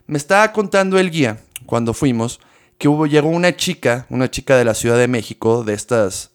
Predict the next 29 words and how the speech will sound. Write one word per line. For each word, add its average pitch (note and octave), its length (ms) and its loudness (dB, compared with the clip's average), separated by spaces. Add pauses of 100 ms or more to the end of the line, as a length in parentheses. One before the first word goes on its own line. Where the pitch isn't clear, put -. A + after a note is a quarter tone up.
(100)
que A#2 180 -2
en A#2 120 -4
ese C3 180 -4
tiempo, A#2+ 220 -8
bueno, B2 140 -2
en A2 160 -10
ese A2+ 100 -12
tiempo A#2+ 260 -6
se, F#2 220 -8
se - 140 -14
veía G2 120 -10
al A2 60 -8
menos, A#2 220 -12
de A#2 160 -6
estas - 260 -6
extremistas B2+ 640 -2
radicales, A#2+ 600 -2 (640)
eh, B2 400 0
que C#3+ 140 4
vio E3 320 4
que D3 220 4
había C3+ 400 4
un, C3+ 420 -2 (640)
un D#3+ 120 4
señor D3+ 360 4
que D3+ 120 0
sacó C3 420 2
a C3 100 4
su, A2+ 320 -6